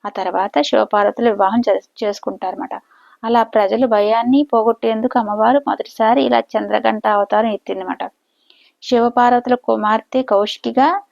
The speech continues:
దుర్గాదేవి జన్మించిందన్నమాట. శుంభ నిశుంభులను సంహరించమని ఆమెని దేవతలు ప్రార్థించారన్నమాట.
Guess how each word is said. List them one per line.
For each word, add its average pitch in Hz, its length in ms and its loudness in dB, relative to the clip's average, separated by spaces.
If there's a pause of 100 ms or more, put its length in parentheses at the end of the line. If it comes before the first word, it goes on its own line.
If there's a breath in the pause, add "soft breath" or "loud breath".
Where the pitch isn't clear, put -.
(340)
దుర్గాదేవి 226 520 2
జన్మించిందన్నమాట. 208 760 -6 (420)
శుంభ 220 360 -2
నిశుంభులను 226 540 0
సంహరించమని 208 840 0 (460)
ఆమెని 226 320 2
దేవతలు 226 480 0
ప్రార్థించారన్నమాట. 196 880 -2